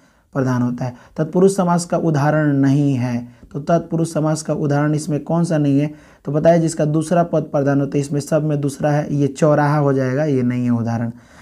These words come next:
जातिवाचक संज्ञा का उदाहरण नहीं है, तो यहाँ पे हो जाए गाय भी एक, गाय एगो से, यानी पूरा गाय जाति का बोध हो जा रहा है, नदी से पूरा नदी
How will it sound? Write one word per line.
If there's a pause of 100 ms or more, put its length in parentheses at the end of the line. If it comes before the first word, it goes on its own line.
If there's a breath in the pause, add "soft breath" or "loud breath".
(140 loud breath)
जातिवाचक
संज्ञा
का
उदाहरण
नहीं
है, (260 loud breath)
तो
यहाँ
पे
हो
जाए
गाय
भी
एक,
गाय
एगो
से,
यानी
पूरा
गाय
जाति
का
बोध
हो
जा
रहा
है,
नदी
से
पूरा
नदी